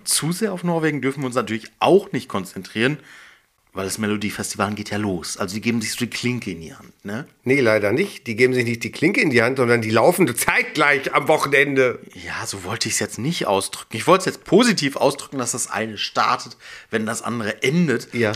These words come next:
Speaker 1: Aber jeder E-S-C-Fan weiß ja auch, das eine läuft dann auf dem Fernseher, das andere auf dem Laptop.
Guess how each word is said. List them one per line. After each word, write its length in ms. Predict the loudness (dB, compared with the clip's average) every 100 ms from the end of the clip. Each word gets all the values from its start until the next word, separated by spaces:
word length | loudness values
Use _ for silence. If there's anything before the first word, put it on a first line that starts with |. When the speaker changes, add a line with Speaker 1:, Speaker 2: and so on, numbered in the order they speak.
| -2
Speaker 1:
Aber 180 | 0 2
jeder 440 | 2 0 -2 -4
E-S-C-Fan 720 | -8 -8 -6 -4 -4 -2 -4
weiß 300 | -2 -4 -4
ja 140 | -2 0
auch, 300 | 0 0 -4 -20 -20 -20 -20 _ _ _ _ _
das 180 | -16 -8
eine 300 | -2 0 2
läuft 320 | 2 2 0
dann 80 | -8
auf 100 | -10
dem 180 | -12 -12
Fernseher, 920 | 0 2 4 2 4 6 8 8 6
das 260 | 2 -2 -4
andere 360 | -10 -10 -2
auf 120 | -2 0
dem 180 | 0 4
Laptop. 640 | 4 2 -2 0 0 0